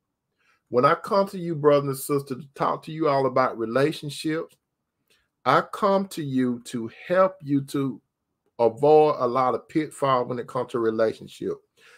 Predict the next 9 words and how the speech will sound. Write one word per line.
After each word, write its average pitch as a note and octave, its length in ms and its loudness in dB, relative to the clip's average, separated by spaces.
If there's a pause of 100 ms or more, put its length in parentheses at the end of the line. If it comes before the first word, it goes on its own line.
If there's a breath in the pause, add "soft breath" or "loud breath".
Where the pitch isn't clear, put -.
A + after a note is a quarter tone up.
(180 soft breath)
Do C#3+ 180 8
I F3 120 10
know G3+ 180 2
all F3+ 320 2
about E3 320 0
relationships? D3+ 960 -4 (420)
No, B2 200 2
I A2+ 120 2
don't. A2 240 -4